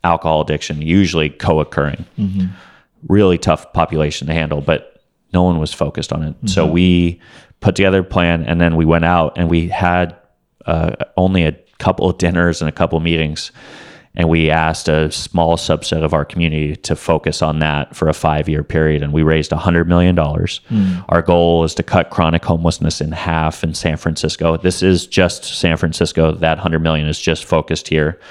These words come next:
Speaker 1: We are not handing those dollars to the city.
Speaker 2: Mm-hmm.
Speaker 1: We're investing them ourselves in partnership with the city on some things.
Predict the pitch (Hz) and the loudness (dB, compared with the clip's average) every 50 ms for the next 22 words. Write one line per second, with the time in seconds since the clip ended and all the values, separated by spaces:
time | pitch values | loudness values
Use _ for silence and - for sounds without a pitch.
0 | - - - - - _ - 87 90 87 85 87 90 90 90 95 90 87 85 85 | -20 -20 -20 -20 -16 _ 0 0 2 2 2 2 0 0 0 0 0 0 0 -2
1 | 82 82 82 82 80 76 82 80 80 82 80 78 - - - 85 76 76 - - | 0 0 2 0 2 2 2 2 2 2 0 0 -4 -6 -8 -6 -6 -6 -8 -4
2 | - 82 78 76 85 98 _ _ - - - - - - 104 82 82 82 82 80 | -4 -4 -2 -4 -6 -10 _ _ -20 -20 -20 -14 -6 -2 2 2 4 4 2 2
3 | 80 87 85 82 - - 82 82 80 80 80 80 80 80 80 - - 90 85 87 | 2 2 2 2 0 -2 0 0 2 2 2 2 2 0 0 0 0 2 2 2
4 | 92 90 - - - - 101 92 87 - 95 90 - - 120 120 - - 120 87 | 0 -2 -6 -10 -6 -4 -4 -2 -2 0 2 2 2 2 0 0 2 0 0 0
5 | 113 120 - 110 - - 113 107 113 110 110 107 107 - - 113 107 - 107 117 | 0 0 0 -2 0 0 0 0 2 2 2 0 -2 -2 -4 -4 -2 0 -2 -2
6 | 127 123 - | -2 -4 -8